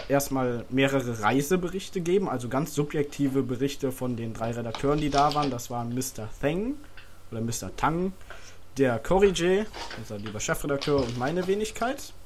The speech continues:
Wird einfach subjektive Reiseberichte geben, wie wir es fanden, was wir alles so gemacht haben.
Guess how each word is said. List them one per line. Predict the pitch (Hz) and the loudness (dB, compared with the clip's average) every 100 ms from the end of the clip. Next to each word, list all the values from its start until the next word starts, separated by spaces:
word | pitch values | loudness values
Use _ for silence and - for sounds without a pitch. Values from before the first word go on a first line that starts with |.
| - - - - | -14 -14 -14 -10
Wird | 147 123 | -4 -2
einfach | 127 113 | 0 2
subjektive | 139 139 - 123 110 | 2 2 0 -2 2
Reiseberichte | 117 135 127 143 - | 4 8 8 6 2
geben, | 127 131 120 | 0 0 -2
wie | 104 | -4
wir | 104 | -4
es | |
fanden, | - 135 135 135 123 | -2 -2 0 -2 -2
was | 110 110 | -2 -4
wir | 101 | -4
alles | 107 | -4
so | - | -2
gemacht | - 147 - | 0 0 0
haben. | - - 247 | -2 -2 -2